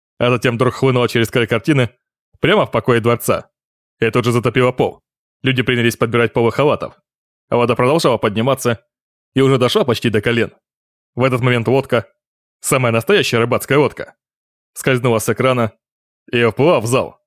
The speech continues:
Все отчётливо видели, как лодочник взмахнул веслом, и слышали, как оно ударило о воду. Это всё поднималось и уже было по пояс. Затем лодка подплыла к Кодзи, и тот запрыгнул в неё. В тот же момент лодочник развернул суденышко,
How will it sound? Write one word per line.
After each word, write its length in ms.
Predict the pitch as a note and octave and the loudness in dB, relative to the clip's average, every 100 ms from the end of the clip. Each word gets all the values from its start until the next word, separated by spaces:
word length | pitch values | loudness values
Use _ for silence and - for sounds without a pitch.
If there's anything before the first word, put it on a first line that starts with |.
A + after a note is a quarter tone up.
| _ _ _ - | _ _ _ -8
Все 200 | - B2+ | 0 0
отчётливо 380 | - F#3+ C#3 | 0 0 2
видели, 420 | A#2 C3+ A#2+ A2 _ _ _ _ _ | 2 2 0 -2 _ _ _ _ _
как 160 | C3 | -2
лодочник 320 | C3 B2 - B2 | 0 0 0 -2
взмахнул 380 | G#2+ A#2+ B2+ | -4 -2 0
веслом, 460 | A2+ B2 C3+ F#2+ - _ _ _ _ | 0 0 -2 -4 -6 _ _ _ _
и 80 | A#2+ | -4
слышали, 320 | C3+ B2 B2 | -2 0 -2
как 100 | A#2+ | 0
оно 180 | C#3 F#3+ | 0 0
ударило 340 | A2+ G#2+ A2 | 0 2 2
о 40 | A#2 | 0
воду. 300 | A2+ - - _ _ _ _ | -2 -4 -14 _ _ _ _
Это 240 | - A#2+ A#2+ | -2 0 0
всё 160 | B2 | -2
поднималось 640 | A2+ A2+ A2+ B2+ A#2+ G#2+ - _ _ _ _ | -2 -2 0 0 0 -4 -10 _ _ _ _
и 80 | B2 | 0
уже 220 | A#2 F3+ | 2 2
было 180 | D3 A2 | 2 0
по 100 | A#2+ | -2
пояс. 440 | C3+ A2+ E2+ - _ _ _ _ _ - | 0 0 -2 -8 _ _ _ _ _ -8
Затем 420 | B2 A#2 C3 B2 - _ _ | -4 -2 -2 -4 -8 _ _
лодка 260 | B2+ C3 C3+ | -2 0 0
подплыла 380 | C3+ C3 D3+ D#3 | -2 0 0 0
к 120 | - | -2
Кодзи, 400 | C#3+ G#2 E2 - _ _ _ _ _ | -2 -2 -4 -14 _ _ _ _ _
и 100 | - | -4
тот 160 | A#2 A#2+ | -2 0
запрыгнул 420 | A#2 - B2 A2+ | 0 0 0 0
в 40 | A2 | 0
неё. 340 | A2+ G#2+ - _ _ _ _ _ | 0 -2 -6 _ _ _ _ _
В 60 | |
тот 160 | - C3 | -2 0
же 80 | B2 | 0
момент 240 | B2 B2 | 0 0
лодочник 360 | A#2+ A#2 - A#2+ | 0 0 -2 0
развернул 400 | A#2+ A#2+ A#2+ A2 | 0 0 -2 -2
суденышко, 580 | A2 C3 C3+ - B2 | -2 -2 -2 -2 -2